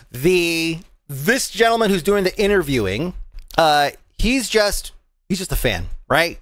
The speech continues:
He's a metalhead. He's a fan. He does not follow technology, right? Especially, especially since this is three months old, April fifth, twenty twenty-three. Like, I can't really expect somebody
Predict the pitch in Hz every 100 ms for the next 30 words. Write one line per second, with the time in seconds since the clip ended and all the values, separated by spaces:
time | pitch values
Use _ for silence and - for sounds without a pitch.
0 | - 131 147 180 175 175 185 175 160 -
1 | 117 - 165 170 175 175 - - - 127
2 | - 143 175 196 - 165 165 156 147 139
3 | 131 139 123 147 147 143 - _ _ 139
4 | 151 156 175 - - 285 294 - 277 262
5 | - 294 - 339 - 277 226 - 220 -
6 | 190 208 165 214 208 185 170 - 247 254
7 | 214 196 196 185 185 - 202 180 - 185
8 | 165 - 156 - 220 202 170 147 - _
9 | _ 135 147 143 139 - _ _ _ _
10 | _ - - 233 220 190 170 - 175 156
11 | - - 143 123 127 120